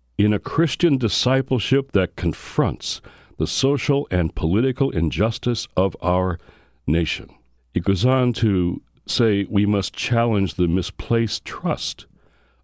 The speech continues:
of the nation in economic and military might. It goes on to say, "We must resist the temptation to make the nation and its institutions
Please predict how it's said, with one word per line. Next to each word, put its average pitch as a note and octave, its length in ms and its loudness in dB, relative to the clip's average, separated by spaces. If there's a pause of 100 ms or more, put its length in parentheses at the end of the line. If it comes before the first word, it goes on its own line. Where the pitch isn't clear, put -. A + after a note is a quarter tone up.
of G2 140 2
the G2+ 80 2
nation G2+ 460 0
in F2 260 0
economic A2 720 0
and F2 240 2
military G#2+ 580 0
might. G#2+ 540 -2 (1400)
It F2+ 100 -2
goes G2+ 200 2
on A2+ 140 4
to G#2+ 80 2
say, G2+ 260 0
"We G2+ 180 2
must A2 300 0
resist A2 480 0
the C3 80 2
temptation C3+ 880 -2 (380)
to - 120 0
make A2 260 2
the F2+ 140 2
nation C3 720 2
and A2+ 360 0
its G2 260 2
institutions G2 800 0